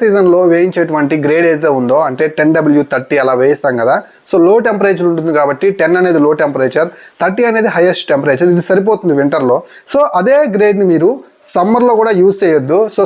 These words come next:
సమ్మర్లో మనకి వాతావరణంలో హీట్ పెరిగిపోతుంది కాబట్టి ఆ హీట్లో సర్వైవ్ అవ్వాలంటే ఆయిల్ మీరు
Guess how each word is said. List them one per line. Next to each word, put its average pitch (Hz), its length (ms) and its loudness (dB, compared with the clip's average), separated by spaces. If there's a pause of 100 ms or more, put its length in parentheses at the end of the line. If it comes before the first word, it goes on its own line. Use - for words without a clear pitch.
సమ్మర్లో 202 400 0
మనకి 180 260 0
వాతావరణంలో 180 520 0
హీట్ 175 240 0
పెరిగిపోతుంది 165 520 0
కాబట్టి 147 300 0 (300)
ఆ 190 40 0 (120)
హీట్లో 214 340 0 (120)
సర్వైవ్ 185 360 0
అవ్వాలంటే 151 420 0
ఆయిల్ 151 200 0 (380)
మీరు 214 120 2